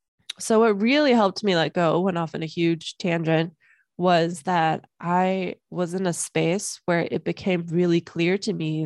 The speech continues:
that I've been on this journey with imposter syndrome, and it's now time for me to hold a masterclass about imposter syndrome.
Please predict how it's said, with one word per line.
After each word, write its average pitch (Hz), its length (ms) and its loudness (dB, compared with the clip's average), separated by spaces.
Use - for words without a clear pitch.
that 160 320 -2
I've 160 220 -2
been 190 200 4
on 202 180 0
this 160 200 -2
journey 165 400 -2
with 269 180 -4
imposter 269 460 -4
syndrome, 262 680 -2
and 180 160 2
it's 170 200 -6
now 175 260 0
time 175 580 -2
for 170 380 -2
me 165 280 -4
to 165 260 -6
hold 165 260 -2
a 170 80 -8
masterclass 165 880 -6
about - 300 -6
imposter 165 480 -6
syndrome. 160 520 -8